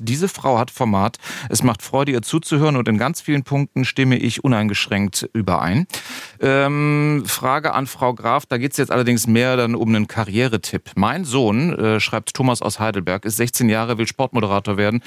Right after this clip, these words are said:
Wie ist der Werdegang? Selbst, äh, ist er Spieler, Fußball begeistert, kennt alle Spieler, ähm, und was hat er jetzt zu tun?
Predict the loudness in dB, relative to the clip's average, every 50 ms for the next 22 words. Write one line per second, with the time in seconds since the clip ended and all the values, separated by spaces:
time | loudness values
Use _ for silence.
0 | -8 -12 -12 -14 -4 0 2 2 4 4 2 0 0 0 0 0 0 0 0 -2
1 | -2 -2 -4 -4 -2 0 0 0 0 -2 -6 -4 -4 -4 0 2 2 2 2 2
2 | 2 0 0 -2 0 0 0 2 2 4 2 2 2 0 -2 -2 0 0 -2 0
3 | 0 0 -2 -2 -2 -2 -2 -2 -2 -2 -2 -2 -2 0 0 -2 -2 -2 -2 -2
4 | -4 -2 0 0 2 2 2 2 0 -2 -4 -10 -20 -20 -8 -4 0 0 2 2
5 | 2 4 4 4 4 2 0 0 0 0 0 -2 -4 -6 -4 -2 -2 -2 -2 -2
6 | 0 0 0 0 0 -2 -6 -6 -6 -4 -6 -6 -6